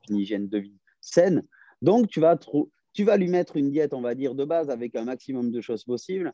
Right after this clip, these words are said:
en lui laissant la flexibilité de pouvoir changer. Donc, tu vas lui proposer, bien sûr, des aliments équivalents. Par exemple, tu vas, pourrais lui dire, « T'as, ben, tu prends une orange le matin, ou de clémentine, ou de la mangue,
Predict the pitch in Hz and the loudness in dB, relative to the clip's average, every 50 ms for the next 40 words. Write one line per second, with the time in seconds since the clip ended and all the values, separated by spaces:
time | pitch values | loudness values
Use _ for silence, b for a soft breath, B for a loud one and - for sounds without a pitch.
0 | _ _ _ _ _ _ _ - 160 165 165 165 156 151 143 139 139 143 147 151 | _ _ _ _ _ _ _ 4 6 8 8 8 8 6 4 2 2 0 2 4
1 | 147 151 151 151 - 196 185 165 147 - 156 151 143 - - 143 151 156 147 - | 4 4 4 4 4 4 4 4 4 2 2 -2 -2 -2 -6 -6 -6 -4 0 0
2 | 196 170 - 156 147 156 165 151 - - 175 170 170 156 160 139 - _ _ _ | -2 -2 -2 -6 -2 -2 -2 -2 -2 -2 -2 -2 -2 0 -2 -2 -2 _ _ _
3 | _ _ _ - 131 131 120 - 139 135 135 135 113 - 139 135 143 147 156 170 | _ _ _ -4 -2 -2 -2 -2 0 0 0 -2 -2 -6 -6 -4 -4 -4 -2 -2
4 | 151 139 131 127 - - 170 143 _ _ _ _ _ _ _ - 110 117 117 110 | -4 -4 -6 -8 -6 -8 -8 -8 _ _ _ _ _ _ _ -8 -4 -2 -2 0
5 | 127 123 120 120 123 120 117 107 - 127 139 151 165 175 175 170 147 127 120 113 | 0 0 0 0 0 0 -2 -4 -4 -4 -4 -2 -2 -2 -2 -4 -4 -6 -6 -6
6 | 117 120 135 147 143 127 - 123 113 104 - 113 113 123 120 117 104 120 120 117 | -6 -6 -6 -6 -6 -6 -8 -10 -12 -12 -12 -8 -4 -2 -2 -2 -2 0 0 2
7 | 113 117 123 143 156 170 131 - - 127 123 113 104 98 - - - - 113 113 | 2 2 2 4 4 2 2 2 0 0 0 0 -2 -6 -8 -14 -8 -4 -2 0
8 | 113 113 113 117 127 113 107 113 107 113 113 117 151 156 165 156 - _ _ _ | 0 0 0 0 -2 -2 -2 -2 -2 -2 -2 -2 -2 -2 -2 -4 -6 _ _ _
9 | _ _ - - 131 120 117 117 107 - 123 117 120 123 123 123 - 175 180 180 | _ _ -8 -6 -4 -2 0 -2 0 0 -2 -2 -2 -2 -4 -4 -2 -2 0 0
10 | 175 170 160 _ _ _ _ _ _ - 120 117 110 123 127 131 156 170 175 175 | 0 -2 -4 _ _ _ _ _ _ -10 -8 -6 -2 -2 0 0 0 0 0 0
11 | 170 170 160 165 | 0 -2 -4 -8